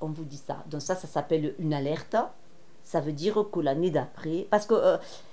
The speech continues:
il y avait des textes qui nous protégeaient. Moi, je les connaissais, les textes, parce que j'ai passé du temps à faire les textes. Et l'inspecteur savait que je les connaissais, il savait aussi que j'étais élue. Donc tout ça, c'est un tout.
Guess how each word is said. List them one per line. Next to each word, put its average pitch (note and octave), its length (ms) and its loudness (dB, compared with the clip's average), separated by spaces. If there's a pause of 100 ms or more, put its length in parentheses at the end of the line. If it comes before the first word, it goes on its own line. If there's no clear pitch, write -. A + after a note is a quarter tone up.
il F#3+ 60 8
y G#3+ 40 10
avait B3+ 140 6
des C4 140 -2
textes C4 360 0
qui G#3+ 100 -4
nous G3+ 120 2
protégeaient. F#3 480 0
Moi, G3+ 120 2
je G3 120 0
les F#3 100 0
connaissais, E3+ 420 -4
les C#3 100 -4
textes, - 260 -8
parce - 160 -14
que D#3+ 60 -12
j'ai D3+ 120 -10
passé D3+ 300 -8
du C3+ 100 -12
temps B2+ 240 -6
à B2 60 -8
faire - 100 -12
les B2+ 60 -6
textes. - 360 -8
Et G3 80 6
l'inspecteur A3+ 540 2
savait G#3 320 4
que F3 140 -8
je D#3 80 -4
les D3+ 100 -4
connaissais, D3 400 -4
il A3+ 60 -4
savait F3+ 280 2
aussi F3 240 -2
que - 100 -12
j'étais D#3 280 -8
élue. C3+ 340 -6 (340)
Donc A#2+ 160 -8 (380)
tout - 80 -12
ça, F#3 320 0
c'est - 220 -6
un D3 60 -2 (140)
tout. - 100 -14